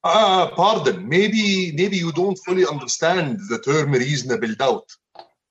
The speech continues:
Speaker 2: do you mean I don't understand it? Who the hell are you to talk to me like that? How do you like this guy? I'm telling you, they're all alike.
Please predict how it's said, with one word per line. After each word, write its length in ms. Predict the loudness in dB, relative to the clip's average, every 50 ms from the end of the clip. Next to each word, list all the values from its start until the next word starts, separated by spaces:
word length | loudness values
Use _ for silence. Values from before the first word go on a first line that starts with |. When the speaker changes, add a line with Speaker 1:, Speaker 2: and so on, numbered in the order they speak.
| _ _ _ _ -20 -20 -18 -10
Speaker 2:
do 80 | -8 -6
you 80 | -4 -4 -6
mean 100 | -4 -4 -4
I 160 | -4 -4 -6 -6
don't 240 | -6 -6 -4 -6
understand 640 | -8 -8 -8 -10 -14 -14 -14 -12 -12 -12 -12 -14 -14
it? 180 | -16 -16 -16 -20 _ _ _ _ _ _ _ _ _ _ _ -10
Who 80 | -8 -4
the 100 | -4 -2
hell 160 | 0 0 -2
are 180 | -2 -4 -6 -10
you 340 | -8 -6 -6 -4 -2 -2 -2
to 80 | -4
talk 220 | -4 -6 -8 -8 -6
to 80 | -6
me 160 | -6 -6 -4 -4
like 200 | -6 -6 -6 -10
that? 280 | -14 -14 -14 -14 -16 -20 _ _ _ _ _ _ _ _ _ _ _ _ _ -8
How 80 | -6
do 60 | -6
you 100 | -6 -4
like 200 | -4 -4 -4 -4
this 200 | -8 -12 -12 -10 -12
guy? 140 | -12 -12 -12 -14 -18 _ _ _ _ _ _ _ _ -16
I'm 100 | -16 -14
telling 320 | -8 -6 -6 -6 -6 -6 -8
you, 120 | -8 -8
they're 180 | -6 -4 -2 0
all 200 | 0 0 0 0
alike. 260 | -2 -2 -6 -6 -10